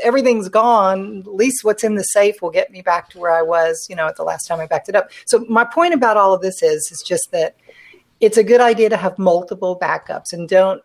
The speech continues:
assume that if you have one backup service that, and that you assume it's working, number one, and that you'll assume you'll have access to it. So,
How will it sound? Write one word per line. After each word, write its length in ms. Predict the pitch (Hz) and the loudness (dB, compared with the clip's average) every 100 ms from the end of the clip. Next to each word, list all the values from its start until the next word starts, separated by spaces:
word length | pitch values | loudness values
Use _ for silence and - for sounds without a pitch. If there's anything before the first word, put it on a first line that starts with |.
| - | -4
assume 680 | 196 185 - 202 190 185 180 | -2 -2 -2 0 2 0 0
that 120 | 170 | -2
if 140 | 165 | -2
you 80 | 190 | -2
have 100 | 175 | -2
one 220 | 170 190 | 0 0
backup 320 | 196 180 180 180 | 2 0 -2 -4
service 400 | - 170 170 160 - | -2 0 0 -2 -4
that, 160 | - - - | -8 -6 -6
and 160 | 170 | -4
that 240 | 175 175 - | -2 -2 -4
you 180 | 202 180 | -8 -4
assume 340 | 180 - 220 220 | -2 0 2 2
it's 140 | 214 | 0
working, 420 | 180 277 - 143 | -2 -2 -2 -4
number 220 | 151 151 | -4 -6
one, 500 | 151 165 175 151 160 - | -2 0 0 -2 -8 -10
and 180 | 185 180 | -6 -4
that 160 | 170 | -4
you'll 120 | 180 | -6
assume 260 | 165 - 196 | -4 -2 -2
you'll 120 | 190 | -2
have 160 | 196 190 | -2 -2
access 400 | 202 - - - | -2 -4 -14 -12
to 160 | - - | -8 -8
it. 120 | - | -4
So, 220 | - 175 | -2 -2